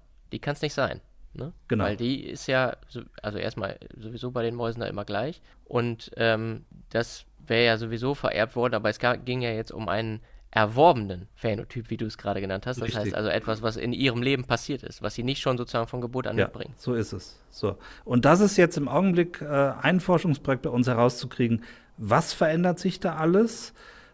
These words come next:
Speaker 2: Ähm, und zwar nicht nur in den Keimbahnzellen, sondern auch während der embryonalen Entwicklung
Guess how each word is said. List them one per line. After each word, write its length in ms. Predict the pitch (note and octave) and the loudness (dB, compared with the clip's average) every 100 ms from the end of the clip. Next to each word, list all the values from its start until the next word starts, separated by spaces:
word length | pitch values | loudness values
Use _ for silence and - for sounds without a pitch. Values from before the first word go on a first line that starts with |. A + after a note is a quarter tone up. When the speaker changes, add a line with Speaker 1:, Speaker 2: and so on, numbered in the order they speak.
| _ C3+ | _ 2
Speaker 2:
Ähm, 380 | C3 C3 C3 - | 4 6 4 4
und 220 | C3+ C3 | 4 4
zwar 180 | - C#3 | 6 6
nicht 240 | D3 D#3+ | 6 4
nur 160 | E3 D3 | 2 4
in 240 | C3+ C3+ | 4 6
den 400 | B2+ A#2+ A#2 A2+ | 6 6 6 4
Keimbahnzellen, 1000 | A2+ B2+ D#3 F3 E3+ E3+ D#3 D3 C#3+ C#3+ | 4 2 4 4 2 0 0 2 2 2
sondern 320 | B2+ A2+ A2+ A#2 | 0 0 -2 -4
auch 340 | A2 B2 A#2+ - | 2 2 2 -4
während 560 | G2+ F#2+ G#2+ A#2+ A#2+ A#2+ | -8 0 0 2 0 0
der 100 | A2 | -2
embryonalen 500 | G#2+ G#2 G2+ G#2 G#2 | -2 -2 -4 -6 -6
Entwicklung 640 | F#2+ A#2+ E3 F#3 E3+ D#3+ | -4 -4 -2 0 0 0